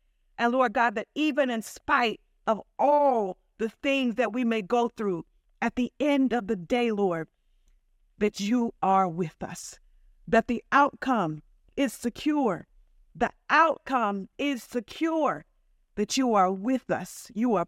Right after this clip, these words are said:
present, you are near. And we just thank you, Lord, for what you're doing. We thank you, Lord, for how you're strengthening us, increasing peace, increasing an understanding of you, increasing,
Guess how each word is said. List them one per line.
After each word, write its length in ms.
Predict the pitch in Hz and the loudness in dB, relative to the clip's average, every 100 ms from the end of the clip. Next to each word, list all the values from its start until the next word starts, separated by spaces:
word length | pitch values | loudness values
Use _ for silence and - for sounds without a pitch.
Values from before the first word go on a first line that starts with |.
| - | -6
present, 560 | - 262 233 196 180 - _ _ | 0 2 2 0 -4 -8 _ _
you 240 | 202 233 208 | -4 0 2
are 140 | 180 | 0
near. 680 | 175 196 220 247 202 160 180 _ _ _ - | 0 0 0 0 0 -4 -8 _ _ _ -4
And 140 | 214 | -2
we 80 | 247 | -2
just 260 | 220 - - | -4 -6 -6
thank 380 | - 262 277 - | -2 0 0 -2
you, 100 | 254 | -4
Lord, 380 | 254 240 226 185 - | 0 2 2 0 0
for 100 | 214 | -2
what 260 | 220 226 | -2 -2
you're 120 | 226 | -4
doing. 360 | 185 220 208 196 | -2 0 0 -2
We 140 | 185 - - | -4 -8 -4
thank 320 | 302 294 247 | 0 0 0
you, 120 | 277 | -2
Lord, 420 | 269 269 269 208 - _ _ _ | 0 2 2 2 -2 _ _ _
for 80 | 233 | 0
how 200 | 233 247 | 2 2
you're 160 | 233 226 | 2 -2
strengthening 800 | - - 277 277 254 240 220 | -4 -4 2 2 2 2 2
us, 200 | 196 175 | 0 -2
increasing 840 | - 196 - 294 311 285 - 233 214 - _ _ | -4 -4 -4 -2 -2 -2 -2 -2 -2 -6 _ _
peace, 380 | - 277 180 - | 2 2 2 -4
increasing 840 | 208 196 - 302 311 285 262 220 - | -6 -8 -6 -4 -4 -4 -6 -6 -4
an 100 | 214 | 0
understanding 800 | 247 240 233 - 262 254 240 226 | 0 -2 -6 -2 0 0 -2 -4
of 120 | 196 | -4
you, 120 | 202 180 | -4 -6
increasing, 800 | 180 - 311 302 - 262 190 | -6 -6 -4 -4 -4 -6 -6